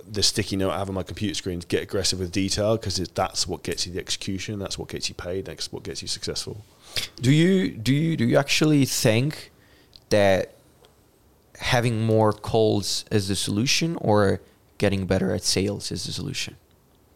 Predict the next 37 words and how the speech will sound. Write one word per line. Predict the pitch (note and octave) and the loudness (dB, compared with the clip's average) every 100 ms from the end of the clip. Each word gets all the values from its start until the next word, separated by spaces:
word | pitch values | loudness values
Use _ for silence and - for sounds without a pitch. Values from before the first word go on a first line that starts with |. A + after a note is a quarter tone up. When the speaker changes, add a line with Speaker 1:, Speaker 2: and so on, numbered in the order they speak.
| _ _ _ _ _ _ _ - | _ _ _ _ _ _ _ -12
Speaker 1:
Uh, | G2 F#2+ F2+ F2+ F2 F2 - _ _ _ - | -10 -8 -8 -8 -8 -10 -12 _ _ _ -14
both. | - E2 - - - | -10 -10 -10 -16 -8
So | - | -2
you, | G#2 F#2+ - - _ - | -2 -4 -10 -20 _ 0
I | A#2+ A#2+ | 2 4
would | A#2 | 4
say | - A2+ A2 G#2 - - _ _ _ _ _ _ _ _ _ | 4 6 4 2 -6 -20 _ _ _ _ _ _ _ _ _
Speaker 2:
Which | - A2+ | -2 0
is | B2+ | 2
the | A#2 | 2
first | A2 G2 | 2 2
step | - F#2+ - | 2 0 -2
then? | F2+ A#2 | -6 2
Speaker 1:
Um, | G#2+ G2+ G2+ - _ _ _ | 4 4 0 -10 _ _ _
if | - - A2+ | -20 -8 -2
you're, | C3+ A2+ - | 0 0 -2
if | A#2 | -6
you | D3 | -2
can't | C#3+ A2+ | 0 0
sell | - A#2+ G2 | 2 2 0
at | F2 - | -2 -6
all | G2 D#2 | -6 -6
at | |
the | - | -10
beginning, | F#2 D#2+ D#2+ D#2+ | -10 -10 -10 -10
you | |
need | F#2 E2+ | -8 -8
to | F#2 | -8
have | E2 | -6
some | F2 | -8
form | D#2 D#2+ | -8 -6
of | - | -4
sales | D#2 D2 | -4 -8
training, | D2 - | -12 -12
right? | D#2 - | -12 -10
So, | - F#2 | -6 -4
like, | - | -6